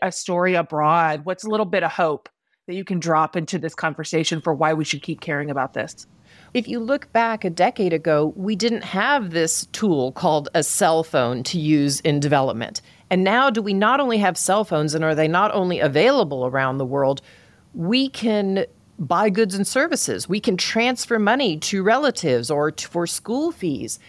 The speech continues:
Speaker 2: And so when I travel to places, women will literally tell me,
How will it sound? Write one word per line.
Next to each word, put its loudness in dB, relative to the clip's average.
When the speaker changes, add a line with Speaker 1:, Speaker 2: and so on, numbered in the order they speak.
Speaker 2:
And 2
so 2
when 0
I 2
travel -2
to -2
places, -2
women 2
will 0
literally 0
tell 0
me, -4